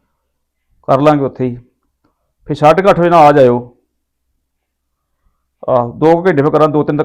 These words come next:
ਘੰਟੇ ਦਫ਼ਤਰ ਬਵਾਂਗੇ ਤੇ ਬਾਰਾਂ ਕੁ ਵਜੇ ਨਾਲ ਨਿਕਲਾਂਗੇ, ਹੈਂ? ਉਹ ਆਰਾਮ, ਜ਼ਿੰਦਗੀ ਦੇ ਵਿੱਚ ਆਰਾਮ ਹੀ ਕਰਨਾ ਜ਼ਰੂਰੀ ਆ ਨਾ।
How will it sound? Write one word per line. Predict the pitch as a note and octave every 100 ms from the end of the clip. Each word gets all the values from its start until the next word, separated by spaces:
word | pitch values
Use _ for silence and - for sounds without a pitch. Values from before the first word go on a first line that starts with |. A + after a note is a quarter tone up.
| -
ਘੰਟੇ | D#3 C3
ਦਫ਼ਤਰ | B2+ A2+ C#3
ਬਵਾਂਗੇ | D#3 F#3+ F#3 A#2+ _ _ _ _ -
ਤੇ |
ਬਾਰਾਂ | C#3 D3 D3
ਕੁ |
ਵਜੇ | D#3+
ਨਾਲ | D#3
ਨਿਕਲਾਂਗੇ, | B2+ D#3+ D#3 C3+ - _ _ _ _ _ _ _ _ -
ਹੈਂ? | C#3 D3 - _ _ _ _ _ _ _ _ _ _ _ _ -
ਉਹ |
ਆਰਾਮ, | C#3 C3+ C3
ਜ਼ਿੰਦਗੀ | B2+ C3+
ਦੇ | D3
ਵਿੱਚ | C#3+
ਆਰਾਮ | B2+ B2+
ਹੀ | C#3
ਕਰਨਾ | C3 B2+
ਜ਼ਰੂਰੀ | B2 A#2+ B2
ਆ |
ਨਾ। | A#2+ C3 D#3 A#2+